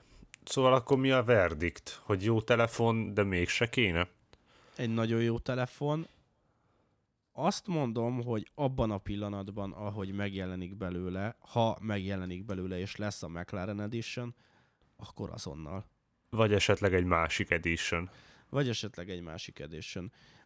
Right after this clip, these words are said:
Speaker 2: É, ö, mert hogy maga ez a, az iPhone-ra is jellemző háromállású, ö, hardveres gomb, amivel lehet némítani, meg rezgőre állítani,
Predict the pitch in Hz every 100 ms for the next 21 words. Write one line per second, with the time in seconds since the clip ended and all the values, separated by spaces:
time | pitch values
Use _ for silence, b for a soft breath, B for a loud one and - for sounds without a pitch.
0 | _ - 123 110 104 120 117 113 101 117
1 | 110 110 113 - 113 107 - 107 113 131
2 | 120 110 117 117 104 101 82 - _ b
3 | b b - 110 110 113 - 117 107 95
4 | - 107 107 98 104 101 104 110 110 110
5 | 104 101 101 - 107 107 b b b b
6 | - 98 101 107 110 107 110 104 104 107
7 | 101 101 104 101 101 104 104 104 101 101
8 | 101 - 98 98 95 104 98 107 101 95
9 | 87 - 101 113